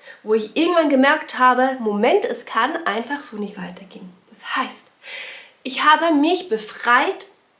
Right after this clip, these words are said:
aus dem inneren, "Ja, aber ich kann doch nicht. Ich, <laughs> schön bist du da. Ich kann doch nicht einfach mein Ding machen, weil sonst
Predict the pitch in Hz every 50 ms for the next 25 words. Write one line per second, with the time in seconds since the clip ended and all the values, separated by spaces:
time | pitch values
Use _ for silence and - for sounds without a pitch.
0 | _ _ 233 226 226 233 233 - - 214 208 214 - - - 302 339 359 370 359
1 | 311 294 285 285 294 294 294 - - - _ _ _ _ _ _ _ _ - 233
2 | 233 - - - - _ _ _ _ _ _ _ _ _ _ - 262 254 247 -
3 | - - - - _ _ _ _ _ - - 247 - - - - 285 320 392 427
4 | 415 427 415 - 226 208 190 - - - - 196 196 185 - - - - - -
5 | _ _ _ _ _ _ _ _ _ _ _ _ _ _ _ _ _ _ _ _
6 | _ _ - - - 247 226 - - - - - - - 254 233 - - - -
7 | - - 285 370 440 440 427 427 - 254 254 277 269 220 - - - - - -
8 | - - - - - - - - - 285 262 - - - - - _ _ _ -
9 | - - - - - 339 392 453 453 427 403 392 - - 320 320 - - - -
10 | 254 262 262 262 262 262 254 247 247 247 247 247 240 247 247 247 214 214 262 269
11 | 269 269 262 262 262 254 - 269 254 233 226 233 226 226 233 233 254 254 - -
12 | -